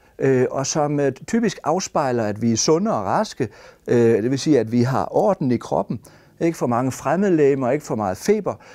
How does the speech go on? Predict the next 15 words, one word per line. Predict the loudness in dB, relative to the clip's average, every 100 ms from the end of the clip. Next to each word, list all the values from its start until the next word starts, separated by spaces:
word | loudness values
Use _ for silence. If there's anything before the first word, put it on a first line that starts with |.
| -20 _
og | -2 0 0
at | -2 0
vi |
har | 0 2
orden | 2 2 -2
i | -6
hovedet, | 0 4 4 2 0 -20 -20 _
ikke | 0 0
for | 0
mange | -2 -2 -4
frustrationer, | -4 -4 -4 -6 0 0 0 -2
ikke | -4
for | -4
meget | -2 -2 -2
kaos, | -2 -2 -2 -4 -12 -16